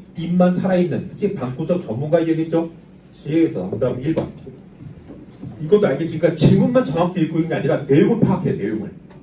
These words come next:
그 다음 문제. 어법 문제. 자, 우리 어법 삼 문제. 이거는 솔직히 본문 테스트에 없었지만 이거 있었고, 이것도 있었고, 이것도 있었고, 그치? 이것도 있었죠. 특히 우리 요거 기억나?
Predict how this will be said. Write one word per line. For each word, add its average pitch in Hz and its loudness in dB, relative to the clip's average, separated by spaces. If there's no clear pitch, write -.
그 143 -4
다음 151 2
문제. 101 -6
어법 185 4
문제. - -4
자, - 0
우리 160 2
어법 190 4
삼 196 0
문제. 180 2
이거는 226 2
솔직히 247 0
본문 175 2
테스트에 - 2
없었지만 143 -4
이거 143 0
있었고, 123 0
이것도 190 2
있었고, - -2
이것도 190 2
있었고, 143 0
그치? - -8
이것도 160 0
있었죠. - -4
특히 226 -2
우리 185 4
요거 156 4
기억나? 170 0